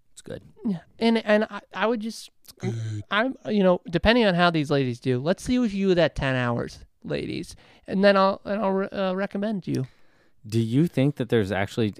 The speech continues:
Speaker 1: 'cause we're talking ten billable hours, you know?
Speaker 2: Mm.
Speaker 1: So they walk in and they're just like, "Oh yeah, this is," I mean, th-,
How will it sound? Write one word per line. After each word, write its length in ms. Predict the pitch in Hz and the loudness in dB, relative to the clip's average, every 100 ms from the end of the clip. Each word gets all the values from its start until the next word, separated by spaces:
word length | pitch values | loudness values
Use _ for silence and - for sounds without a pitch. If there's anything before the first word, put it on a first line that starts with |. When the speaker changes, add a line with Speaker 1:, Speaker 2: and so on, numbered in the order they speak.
| - | -2
Speaker 1:
'cause 200 | 120 113 | 0 0
we're 100 | 156 | 0
talking 300 | 147 165 101 | 2 2 0
ten 400 | - 131 127 104 | -4 -2 0 0
billable 500 | 101 110 90 85 82 | 0 0 0 -2 -2
hours, 440 | 104 110 - - - | -2 -4 -8 -14 -16
you 180 | 117 101 | -8 -4
know? 140 | 95 | -2
Speaker 2:
Mm. 160 | 131 127 - - _ | -4 -6 -12 -20 _
Speaker 1:
So 160 | - 113 | -2 2
they 160 | 127 | 2
walk 360 | 151 131 127 - | 4 2 2 2
in 180 | 139 113 | 2 2
and 120 | 95 | 0
they're 100 | 92 | 0
just 220 | 92 - | -4 -6
like, 140 | 87 - | -6 -4
"Oh 260 | 101 98 90 | 2 4 4
yeah, 260 | 80 78 78 | 0 -4 -6
this 340 | 85 95 92 | -2 -2 -2
is," 500 | 92 80 76 76 - - - - - - 101 | -4 -6 -8 -12 -12 -14 -16 -18 -20 -16 -6
I 60 | |
mean, 160 | 104 104 | -6 -6
th-, 260 | - 117 | -10 -12